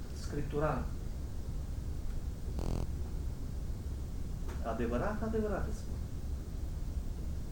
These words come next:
Cine nu se naște din nou, cine nu începe să vadă, și vederea o dă Duhul Sfânt, întâlnirea cu Hristosul îți dă această vedere.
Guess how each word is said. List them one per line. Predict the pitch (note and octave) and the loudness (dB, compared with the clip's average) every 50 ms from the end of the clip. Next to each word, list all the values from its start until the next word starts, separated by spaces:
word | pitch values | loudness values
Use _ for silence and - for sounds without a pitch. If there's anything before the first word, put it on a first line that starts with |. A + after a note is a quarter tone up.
| - - - - - - - - - - - - - - - - - - - - - - - - - - - - - - - - - - - - - - - - - | -2 -2 -2 -2 -2 -2 -2 -2 -2 -2 -2 0 0 0 0 0 0 0 0 0 0 0 0 -2 -2 -2 0 0 0 0 0 -2 -2 -2 -2 -2 -2 -2 -2 -2 -2
Cine | - - F3+ G#3 A#3 | 0 2 4 4 4
nu | C#4 C#4+ | 4 4
se | - A#3+ A3 | 4 4 6
naște | A3 G#3+ G3+ - - - - D3+ D3 | 6 6 6 6 4 2 2 2 0
din | C#3+ C#3+ | 0 2
nou, | - - - - - - - - - - - - - - - - - - - - - - - - - - - - - - - - | 2 2 2 2 2 2 0 0 0 0 -2 -2 0 0 0 0 0 0 0 0 0 0 0 0 0 0 0 0 0 -2 -2 0
cine | - - - A3 | 0 2 4 6
nu | C4+ D4 D#4+ | 6 6 6
începe | D4+ B3+ A#3+ B3+ C4+ A#3+ A#3 A3 | 6 6 6 6 6 6 6 6
să | - - F3 D#3 D3 - | 4 4 2 2 2 2
vadă, | - F#3 F#3 F#3 - - B2+ A#2+ - - - - - - - - - - - - - - - - - - - - | 2 4 4 4 4 4 2 2 2 0 0 -2 -2 -2 -2 -2 -2 -2 -2 -2 -2 -2 -2 -2 -2 -2 -2 0
și | - - F#3 | 2 2 4
vederea | - F3 G3 G#3 G#3+ A#3+ A#3+ A#3 A3+ G#3+ | 6 8 8 8 10 10 10 12 12 10
o | G#3 | 10
dă | F#3+ A3 A3 G#3+ - | 10 10 10 10 10
Duhul | G#3+ F#3+ G3+ G3 F3+ | 8 6 8 6 6
Sfânt, | - - - G#3 G#3 G#3+ G#3 - - - - - - - - - - - - - - - - - - - | 6 4 4 6 8 8 8 6 4 2 0 0 -2 -2 0 -2 -2 0 0 -2 0 0 0 0 0 4
întâlnirea | F3 F3+ G3 F#3+ - - G#3 G3+ G#3+ A#3+ A#3+ A#3 G#3+ - | 6 6 6 6 8 8 8 10 10 10 10 10 10 8
cu | F#3 E3+ - | 6 4 4
Hristosul | D#3+ F3+ F3+ - - - G#3+ G#3+ A3 G#3+ - - C3 A#2+ A#2+ - - - - - - - - - - - - - - | 4 4 4 4 4 6 6 8 8 6 6 2 0 0 0 0 0 0 0 0 0 0 0 0 -2 -2 -2 -2 -2
îți | C3 B2 B2 | -2 0 4
dă | D#3+ F3 | 6 6
această | D#3 C3+ - D#3 D3 - - C#3 B2 | 6 6 4 2 2 2 2 2 4
vedere. | C#3 C3 C3+ B2+ A#2+ A2+ G#2+ | 4 4 4 4 4 4 2